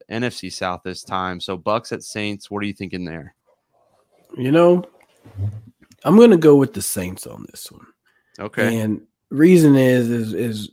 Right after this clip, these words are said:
Speaker 2: the, one of the D B coaches, Sterling Moore. He, uh, played in the league for a really long time, and I'm not just picking it because I like him, but I'm picking him because he played the position really well, and he's gonna have that secondary playing really well. Uh, I think they're gonna be able to match up against Julio and the rest of those receivers.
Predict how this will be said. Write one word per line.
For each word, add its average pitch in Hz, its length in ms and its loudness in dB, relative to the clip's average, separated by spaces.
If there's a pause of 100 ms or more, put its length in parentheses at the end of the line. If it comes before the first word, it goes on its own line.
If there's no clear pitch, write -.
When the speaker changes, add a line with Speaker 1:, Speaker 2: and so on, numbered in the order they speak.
(120)
Speaker 2:
the, 110 320 -10
one 123 160 -8
of 117 60 -6
the 110 60 -8
D 117 180 -2
B 117 160 -2
coaches, 107 420 -8
Sterling 110 440 -4
Moore. 92 380 -10
He, 120 440 -2 (340)
uh, 92 100 -10
played 131 240 0
in 117 60 0
the 113 80 0
league 120 200 0
for 117 120 -6
a 107 40 -4
really 135 240 4
long 120 300 0
time, 143 480 0 (260)
and 107 220 -6
I'm 139 100 -4
not 120 160 -4
just - 200 -16
picking 117 240 -6
it 90 60 -10
because - 260 -12
I 85 60 -18
like 147 300 -4
him, 143 140 -4
but 120 100 -8
I'm 104 120 -6 (200)
picking 208 220 -2
him 131 120 -2
because 117 280 -8
he 160 460 -6 (200)
played 165 360 4
the 147 60 -2
position 135 360 -4
really 123 180 -2
well, 123 320 0
and 117 180 -4
he's 107 200 -6
gonna 110 200 -4
have 107 220 -8
that 87 140 -8
secondary 80 480 -10
playing 85 320 -16
really 80 180 -18
well. 78 300 -20 (360)
Uh, 85 120 -14
I 101 40 -12
think 104 180 -6
they're 107 100 -6
gonna 107 140 -4
be 104 100 -6
able 101 120 -8
to 98 60 -8
match 104 300 -6
up 113 140 -8
against 104 320 -10
Julio 113 640 -2
and 98 100 -10
the 101 40 -10
rest 104 200 -12
of 107 60 -14
those 104 160 -10
receivers. 123 580 -4